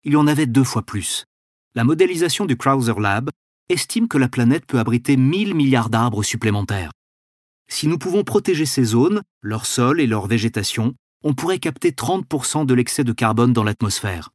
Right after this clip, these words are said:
Pour faire avancer cette initiative, des organisations comme le Forum économique mondial ont lancé une campagne intitulée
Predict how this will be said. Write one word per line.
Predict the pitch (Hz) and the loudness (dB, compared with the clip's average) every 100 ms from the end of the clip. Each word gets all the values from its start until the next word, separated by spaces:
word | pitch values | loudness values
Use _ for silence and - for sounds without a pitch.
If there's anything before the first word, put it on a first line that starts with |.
| _ _ _ _ _ _ _ | _ _ _ _ _ _ _
Pour | - 113 | -10 -4
faire | 160 156 | 0 2
avancer | 156 156 196 | 2 0 -2
cette | 160 - | -2 0
initiative, | 151 131 131 123 151 165 180 180 _ _ | 0 2 0 -2 -2 -2 -4 -8 _ _
des | 131 139 | 2 2
organisations | 147 165 151 151 - 208 | 2 2 2 0 0 -2
comme | 151 113 | 2 0
le | |
Forum | 104 123 123 | 0 0 2
économique | 127 120 113 113 - | 2 2 2 2 0
mondial | 113 104 113 135 160 - _ | -2 0 2 2 0 -4 _
ont | 143 | -2
lancé | 165 175 226 | 0 0 -2
une | 202 | 0
campagne | 135 127 156 170 | 0 2 2 2
intitulée | 131 131 - 127 139 | 2 0 -2 2 2